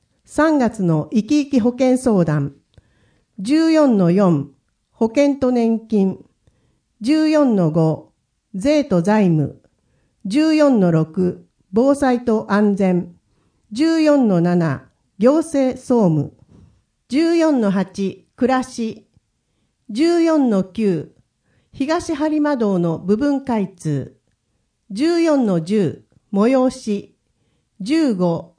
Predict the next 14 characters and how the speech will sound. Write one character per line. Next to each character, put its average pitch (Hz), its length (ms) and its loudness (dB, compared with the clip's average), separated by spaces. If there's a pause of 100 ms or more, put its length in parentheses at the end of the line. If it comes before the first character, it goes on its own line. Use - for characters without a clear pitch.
(240)
催 294 380 2
し - 180 -14
と 247 180 -2
施 - 180 -14
設。 190 580 -8 (640)
十 285 280 0
五 214 140 0
の 180 140 0
一、 175 560 -8 (140)
郷 302 200 0
土 294 100 0
資 277 160 -4
料 240 220 0
館。 147 360 -6